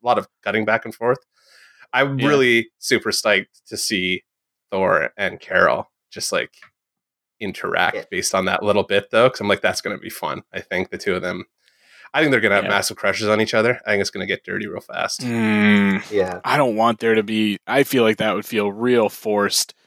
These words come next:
Speaker 1: I don't know,
Speaker 2: if you
Speaker 1: man.
Speaker 2: had Thor and, Thor and Carol hook up.
Speaker 1: I think just based on the
Speaker 2: Just
Speaker 1: pretty,
Speaker 2: fucking let her
Speaker 1: I kinda
Speaker 2: be
Speaker 1: want it.
Speaker 2: there and not,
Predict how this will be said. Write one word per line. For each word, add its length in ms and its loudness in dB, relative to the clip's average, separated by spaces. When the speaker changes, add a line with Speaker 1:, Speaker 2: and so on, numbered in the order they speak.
Speaker 1:
I 60 0
don't 120 4
know, 60 4
Speaker 2:
if 60 4
you 60 4
Speaker 1:
man. 220 6
Speaker 2:
had 100 -10
Thor 380 4
and, 340 0
Thor 320 2
and 140 -2
Carol 560 2
hook 240 -8
up. 220 -2
Speaker 1:
I 60 2
think 120 0
just 160 0
based 240 2
on 140 2
the 60 6
Speaker 2:
Just 100 -6
Speaker 1:
pretty, 260 0
Speaker 2:
fucking 140 0
let 180 2
her 80 2
Speaker 1:
I 40 0
kinda 140 0
Speaker 2:
be 60 2
Speaker 1:
want 160 2
it. 40 0
Speaker 2:
there 200 2
and 240 0
not, 260 2